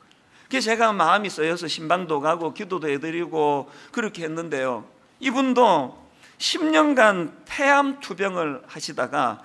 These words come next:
지난 여름에 돌아가신 케이스예요. 그런데 장례를 집례했던 교구 목사님에게서 메일이 한 통 왔는데 내용이 이렇습니다. 이분이 이제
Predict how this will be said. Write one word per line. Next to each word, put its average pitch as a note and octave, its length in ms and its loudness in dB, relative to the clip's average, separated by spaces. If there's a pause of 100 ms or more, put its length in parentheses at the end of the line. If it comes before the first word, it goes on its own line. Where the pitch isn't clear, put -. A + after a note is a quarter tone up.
(160)
지난 G3 400 -4
여름에 F3+ 320 -2
돌아가신 C3 540 -6
케이스예요. G2 640 -12 (300)
그런데 G#3+ 560 2 (160)
장례를 G#3+ 580 4
집례했던 F3 840 0
교구 G#3+ 260 0
목사님에게서 F#3 840 -2
메일이 F3 760 -2 (120)
한 F#3+ 180 -12
통 D3+ 180 -6
왔는데 C3+ 580 -2 (200)
내용이 E3+ 600 0
이렇습니다. D#3 480 -4
이분이 F#3+ 400 -2
이제 D3+ 360 0